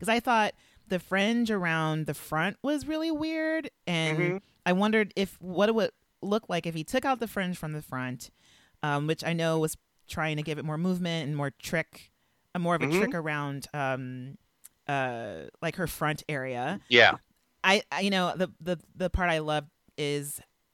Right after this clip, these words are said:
Speaker 1: how he placed the zipper in the back and the
Speaker 2: Mm-hmm.
Speaker 1: fringe as sleeves, I thought wa-,
Speaker 2: Mm-hmm.
Speaker 1: was, was really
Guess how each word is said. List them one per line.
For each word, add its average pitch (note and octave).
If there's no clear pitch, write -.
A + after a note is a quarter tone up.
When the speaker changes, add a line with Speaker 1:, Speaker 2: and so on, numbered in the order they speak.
Speaker 1:
how E3
he E3
placed -
the D3
zipper C#3+
in C3+
the C3+
back D3+
and D3
the D3
Speaker 2:
Mm-hmm. D#3
Speaker 1:
fringe D#3+
as C#3+
sleeves, G3
I A3
thought B3+
wa-, F3
Speaker 2:
Mm-hmm. E3
Speaker 1:
was, A#3
was D#3
really B2+